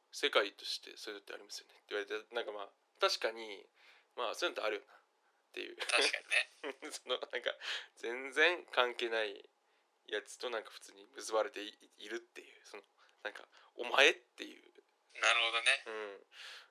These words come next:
Speaker 1: で、その、巻波もさ、巻波とさ、
Speaker 2: うん。
Speaker 1: シンジもさ、なんかまあ、巻波かいっていうのがやりたかったってことだもんね。た-、多分、俺知らんけど。うん。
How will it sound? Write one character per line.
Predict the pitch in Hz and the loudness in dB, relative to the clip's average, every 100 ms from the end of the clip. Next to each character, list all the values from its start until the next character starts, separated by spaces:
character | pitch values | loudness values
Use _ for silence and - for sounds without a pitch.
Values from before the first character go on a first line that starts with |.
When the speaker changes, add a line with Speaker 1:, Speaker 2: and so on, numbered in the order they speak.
| _ | _
Speaker 1:
で、 | 123 | -2
そ | 127 | 0
の、 | 131 127 123 - | 2 2 2 4
巻 | 131 143 185 | 4 6 8
波 | 185 185 180 180 175 | 8 10 6 6 4
も | 170 | 4
さ、 | 175 147 101 - - - - - - | 6 8 6 2 -10 -20 -20 -10 -6
巻 | 131 160 | -4 2
波 | 175 175 | 2 4
と | 170 | 0
さ、 | 165 | 2
Speaker 2:
う | 151 | 0
ん。 | |
Speaker 1:
シ | 147 | -2
ン | 127 | -8
ジ | |
も | 98 | -10
さ、 | - 101 | -10 -10
な | 101 | -12
ん | |
か | - | -12
ま | 98 | -14
あ、 | 101 - _ _ _ _ _ _ | -14 -18 _ _ _ _ _ _
巻 | 110 117 143 | -2 0 8
波 | 160 170 | 10 10
か | 208 226 | 10 10
い | |
っ | 202 | 8
て | - 120 | -2 -2
い | 117 113 | -2 -2
う | 107 | -2
の | 110 | 4
が | 131 | 6
や | 117 | 6
り | 120 | 6
た | |
か | 139 | 4
っ | 123 | 4
た | 107 | -2
っ | |
て | - | -8
こ | - | -18
と | |
だ | 95 | -20
も | - | -16
ん | 104 | -8
ね。 | |
た-、 | 117 123 | -2 -2
多 | - 143 | 2 0
分、 | 113 113 | 0 -4
俺 | 113 | -2
知 | - | 0
ら | 113 | 0
ん | 107 | -2
け | - | -8
ど。 | - _ | -18 _
う | |
ん。 | 101 | -16